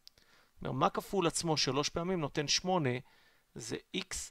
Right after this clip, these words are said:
שווה שתיים. מצאנו את x. אני רוצה למצוא עכשיו את שיעור ה-y.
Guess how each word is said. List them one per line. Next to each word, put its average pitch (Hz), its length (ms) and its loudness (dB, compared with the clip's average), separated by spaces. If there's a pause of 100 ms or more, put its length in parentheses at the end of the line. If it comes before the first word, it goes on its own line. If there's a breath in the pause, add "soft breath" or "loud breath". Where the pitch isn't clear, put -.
(100)
שווה 117 400 0
שתיים. - 440 -2 (320)
מצאנו 214 340 2
את - 140 -2
x. 127 220 -4 (540 loud breath)
אני 123 100 0
רוצה 120 220 2
למצוא 170 280 2
עכשיו 156 240 2
את 139 100 -4
שיעור 117 440 4
ה-y. 107 180 -2